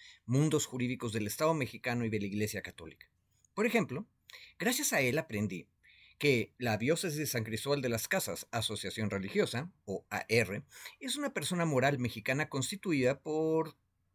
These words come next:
cuatro hombres encabezados por el ciudadano Samuel Ruiz García, ante la Secretaría de Gobernación del Gobierno de la República. Pero, al mismo tiempo, es una iglesia particular en un territorio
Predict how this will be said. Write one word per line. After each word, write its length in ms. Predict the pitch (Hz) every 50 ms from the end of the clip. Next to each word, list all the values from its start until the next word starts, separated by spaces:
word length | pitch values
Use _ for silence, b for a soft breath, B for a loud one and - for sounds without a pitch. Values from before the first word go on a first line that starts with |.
| _ _ -
cuatro 360 | 185 208 240 240 180 139 127
hombres 360 | 127 135 131 139 160 160 -
encabezados 640 | 131 113 - 160 165 147 - - 123 117 123 135 -
por 160 | - 127 117
el 100 | 110 113
ciudadano 400 | 110 - 120 110 113 135 175 180
Samuel 320 | - - 110 113 117 131
Ruiz 240 | - 98 98 101 107
García, 460 | 110 131 135 - - 214 160 87 - _ B B B B B B B B B _ _
ante 340 | 202 220 220 196 - - 165
la 120 | 196 190
Secretaría 500 | - - - 127 117 - 113 117 120 123
de 80 | 123 117
Gobernación 720 | - 98 101 131 143 160 165 151 - - 123 98 95 - - _ -
del 160 | 156 180 180
Gobierno 340 | 180 180 143 113 95 - 104
de 80 | 98 95
la 80 | 95
República. 480 | - 95 - - 73 - - - - - _ _ _ _ _ _ _ _ _ _ _ _ _
Pero, 720 | - 127 117 113 107 98 90 85 80 80 85 113 202 - _ _
al 160 | - 147 165
mismo 380 | 202 269 285 262 262 294 294 -
tiempo, 500 | - 247 220 175 127 - 131 147 185 B B B B B B B B
es 240 | - 170 151 - 185
una 400 | 185 175 170 165 160 156 - -
iglesia 500 | - 123 107 117 123 156 190 - 196 -
particular 540 | - 123 - - 107 - 110 110 113 117 120
en 80 | 113 104
un 140 | 98 95
territorio 640 | - 117 147 160 156 - 202 185 165 143 143 170 175